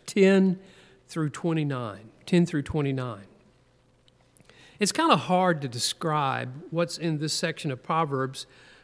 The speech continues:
other than a lot of little short, pithy si-, sayings, sayings of wisdom.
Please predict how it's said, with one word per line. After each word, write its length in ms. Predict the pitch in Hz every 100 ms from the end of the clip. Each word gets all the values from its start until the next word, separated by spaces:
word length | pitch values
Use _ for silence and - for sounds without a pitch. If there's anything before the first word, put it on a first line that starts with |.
| _
other 240 | 185 214
than 520 | 190 185 180 175 170 160 -
a 60 |
lot 320 | 165 170 202
of 100 | 196
little 220 | 165 180 156
short, 560 | - 196 202 202 - - - _ _ _ _ _ -
pithy 380 | - 247 220
si-, 400 | 185 - 185 196
sayings, 580 | - - 208 160 147 147 - - _
sayings 380 | - 202 214
of 120 | 160 143
wisdom. 680 | 135 170 180 - 139 101